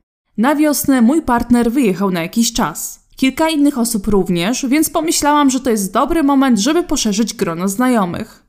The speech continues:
No i odwiedziłam naszego wspólnego kolegę, Waldka. Ja go w sumie mało znałam, ale mój partner spotkał się z nim kilka razy, jeździli razem na rowerach i tak dalej. Zabrałam ze sobą słoik czekolady, posiedzieliśmy na jego pięknym balkonie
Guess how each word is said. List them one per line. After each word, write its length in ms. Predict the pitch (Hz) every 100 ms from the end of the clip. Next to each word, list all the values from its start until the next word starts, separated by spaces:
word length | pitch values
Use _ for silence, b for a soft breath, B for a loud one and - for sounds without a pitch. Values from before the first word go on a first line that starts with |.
| _
No 140 | 214
i 100 | 330
odwiedziłam 460 | 359 285 294 294 262
naszego 320 | 247 - 214
wspólnego 580 | 208 - 196 185 254 294
kolegę, 540 | 285 277 269 240 254 247 - -
Waldka. 800 | 185 202 180 - - - - _ _ _ _ _
Ja 100 | 233
go 140 | 269 339
w 80 |
sumie 260 | - 269 233
mało 340 | 214 285 208
znałam, 600 | 190 190 180 175 185 233 B B B
ale 240 | 226 233
mój 160 | 226 302
partner 460 | 339 320 320 294
spotkał 420 | 285 - 320 320 330
się 160 | 302
z 80 | 247
nim 140 | 208
kilka 360 | 190 285 302 330
razy, 440 | 302 294 294 269 269 B B
jeździli 420 | 220 226 - 214
razem 260 | 202 208 226
na 120 | 202
rowerach 440 | 175 170 240 262 220
i 60 |
tak 160 | 214 202
dalej. 600 | 185 170 131 60 - _ _ _
Zabrałam 480 | 220 285 - 339 320
ze 80 | 254
sobą 320 | 277 226 226
słoik 360 | 233 214 175 -
czekolady, 720 | 202 202 247 294 277 285 277 - -
posiedzieliśmy 600 | 262 285 285 302 - 277
na 80 |
jego 200 | 233 202
pięknym 480 | 202 240 262 - 262
balkonie 640 | 208 196 196 269 294 269